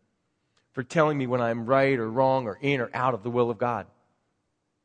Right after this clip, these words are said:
And so the law, you know, I, I'm, I'm married to Christ. And I, th-, those things don't, don't, uh,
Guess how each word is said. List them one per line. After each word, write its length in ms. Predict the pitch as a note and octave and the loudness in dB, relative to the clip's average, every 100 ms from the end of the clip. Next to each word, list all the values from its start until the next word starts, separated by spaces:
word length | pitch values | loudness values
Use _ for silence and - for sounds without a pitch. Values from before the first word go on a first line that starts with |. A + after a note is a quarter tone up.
| _ _ _ _ _ _ _ _ _ _ _ _ _ _ _ | _ _ _ _ _ _ _ _ _ _ _ _ _ _ _
And 120 | C#3 C3 | -6 -2
so 140 | C3+ | 0
the 100 | B2+ | 2
law, 440 | B2+ D#3 D#3+ D#3 - | 4 4 4 0 -8
you 60 | C#3+ | -12
know, 80 | D3 | -10
I, 220 | C#3+ D3 | -8 -8
I'm, 120 | D#3 - | -8 -6
I'm 140 | D3+ | -4
married 340 | C#3+ D3+ D#3 D3+ | -4 -4 -8 -10
to 40 | |
Christ. 440 | - F3+ E3 - _ _ _ _ _ _ _ _ _ G#2+ | -8 -6 -6 -12 _ _ _ _ _ _ _ _ _ -10
And 120 | G#2 | -6
I, 100 | A#2 | -8
th-, 200 | - B2 | -10 -6
those 200 | C3 C3 | -4 -4
things 280 | - C3 B2 | -6 -6 -2
don't, 240 | C#3 C3+ - _ _ _ | -2 -2 -4 _ _ _
don't, 340 | C3 B2+ B2 B2 | -2 -2 -4 -2
uh, 300 | A2+ G#2+ | 0 -2